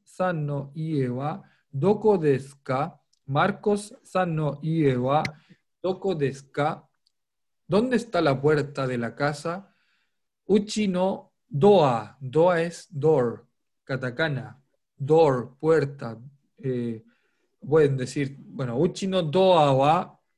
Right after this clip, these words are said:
doko desu ka? ¿Dónde está la puerta de la casa?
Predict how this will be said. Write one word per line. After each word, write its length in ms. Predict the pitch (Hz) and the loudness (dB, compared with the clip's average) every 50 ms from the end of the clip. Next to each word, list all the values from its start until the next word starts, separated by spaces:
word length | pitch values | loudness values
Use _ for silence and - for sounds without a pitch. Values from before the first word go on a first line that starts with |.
| _ _ _ _ _ _ _ _ _ _ _ _ _ _ _ _ | _ _ _ _ _ _ _ _ _ _ _ _ _ _ _ _
doko 580 | - 139 147 180 190 190 190 - 180 180 175 156 | -4 0 2 4 4 2 0 -2 -2 0 0 0
desu 400 | 135 139 127 120 113 - - _ | 2 0 0 0 -2 -6 -12 _
ka? 200 | - 139 147 156 | -2 0 0 0
¿Dónde 320 | 147 170 226 262 262 240 196 | 0 0 -2 -2 -2 -4 -6
está 280 | - - - - 139 | -6 -8 -8 -8 -6
la 140 | 131 123 120 | -6 -6 -8
puerta 400 | 123 127 127 131 131 _ - 123 | -10 -10 -12 -12 -14 _ -14 -12
de 120 | 120 120 | -12 -12
la 120 | 117 113 113 | -12 -14 -16
casa? 420 | - 127 127 - - 139 151 - | -16 -16 -16 -16 -16 -16 -16 -16